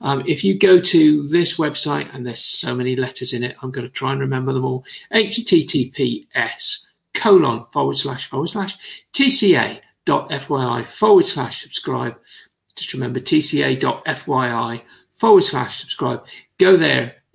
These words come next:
subscribe, and, uh, you'll get notifications of when we're doing these. We're meeting interesting people like Denise, who are gonna talk about really interesting concepts.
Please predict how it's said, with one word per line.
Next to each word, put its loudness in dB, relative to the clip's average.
subscribe, -2
and, -2
uh, -2
you'll -2
get -4
notifications -4
of -4
when -4
we're -2
doing 2
these. -2
We're -2
meeting -2
interesting -8
people -6
like -8
Denise, -2
who -2
are 2
gonna -2
talk -6
about -8
really -2
interesting -8
concepts. -2